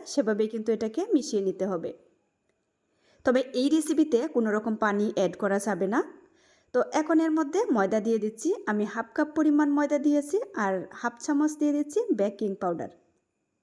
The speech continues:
তো হাফ কাপে কিন্তু আমার হয়নি, তো এখানে আরও আমি হাফ কাপের থেকে একটু কম দিয়েছি, দিয়ে মিশিয়ে নিচ্ছি। মানে যতটুকু লাগবে ঠিক ততটুকুই দিয়ে দেব, তবে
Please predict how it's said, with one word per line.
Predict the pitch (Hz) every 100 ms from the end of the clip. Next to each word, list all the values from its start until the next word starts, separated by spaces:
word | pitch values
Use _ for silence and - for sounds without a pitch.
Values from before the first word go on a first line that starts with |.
| _ _ _ _ _ _ _ _ _ _
তো | 269
হাফ | 254 262 262
কাপে | 294 285
কিন্তু | 285 285
আমার | 269 269 247
হয়নি, | 240 214 233 233 339 -
তো | 208 202 -
এখানে | 233 240 247 226 220 -
আরও | 247 269 311 330
আমি | 269 220 214 202 254
হাফ | - 254
কাপের | - 294 302
থেকে | 302 302
একটু | 294 302
কম | 214 214
দিয়েছি, | 226 233 202 - 349 - - _ _ _ _ _ _ _ _ _ _ _ 214
দিয়ে | 254 370
মিশিয়ে | 339 220 - 202
নিচ্ছি। | 190 160 - - - - _ _
মানে | 247 285
যতটুকু | 294 254 294 311 311
লাগবে | 302 254 226 240 392 -
ঠিক | 330 -
ততটুকুই | 220 240 240 247 233
দিয়ে | 214 202
দেব, | 190 196 339
তবে | 233 202